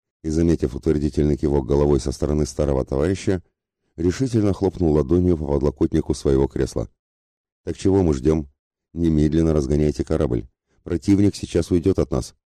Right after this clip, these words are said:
Или вы думаете, что мы из-за тридцати миллионов будем полгода за ним гоняться по этим звездным системам? У нас экстренное задание. Если мы долго будем с ним возиться, то попадем под штрафные санкции. А нам это надо?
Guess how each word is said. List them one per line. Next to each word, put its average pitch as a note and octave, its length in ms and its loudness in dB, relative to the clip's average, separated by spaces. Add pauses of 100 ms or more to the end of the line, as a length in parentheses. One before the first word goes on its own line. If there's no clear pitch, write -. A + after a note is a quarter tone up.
(200)
Или F2+ 160 0
вы F2 160 4
думаете, F2 580 4
что - 240 -2
мы F2 200 4
из-за D#2 200 2
тридцати E2+ 400 0
миллионов E2 640 2
будем E2 320 0
полгода E2 400 4
за D#2 160 2
ним D#2+ 140 2
гоняться D#2+ 360 0
по E2 120 0
этим D#2+ 220 2
звездным D#2 360 0
системам? E2 500 -2 (560)
У G#2 60 -10
нас B2 260 0
экстренное G2+ 480 2
задание. E2 640 2 (400)
Если G2+ 320 -2
мы F#2+ 120 2
долго F2+ 300 2
будем E2+ 260 0
с - 120 -6
ним F2+ 100 2
возиться, D2+ 500 0 (360)
то A#2 100 -6
попадем G2+ 440 2
под F#2 120 -2
штрафные E2 460 2
санкции. C#2 600 0 (360)
А - 100 -8
нам G#2 220 4
это F2+ 160 0
надо? F2+ 340 0